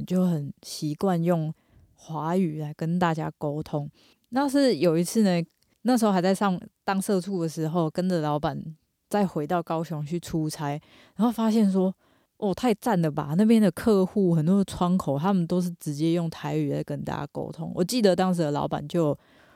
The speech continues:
问我一句说，“诶，你现在应该也都很习惯用国语在跟人家表达了吧？”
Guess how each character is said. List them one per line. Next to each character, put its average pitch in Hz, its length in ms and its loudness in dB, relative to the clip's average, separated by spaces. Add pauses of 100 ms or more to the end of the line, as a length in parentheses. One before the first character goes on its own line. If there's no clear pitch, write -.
(220)
问 208 220 4
我 143 160 -2
一 143 40 -4
句 175 180 -2
说 156 300 -6
，“诶， 254 100 2
你 202 140 0
现 190 180 -2
在 190 160 2
应 175 80 0
该 180 160 0
也 147 100 -2
都 156 140 -4
很 160 160 -6
习 147 260 -8
惯 165 240 -2
用 156 240 -4
国 143 280 -4
语 165 240 -4 (400)
在 165 400 -2
跟 170 120 -4
人 147 200 -6
家 143 280 -4 (460)
表 - 260 0
达 - 120 -10 (120)
了 - 100 -18
吧？” - 140 -20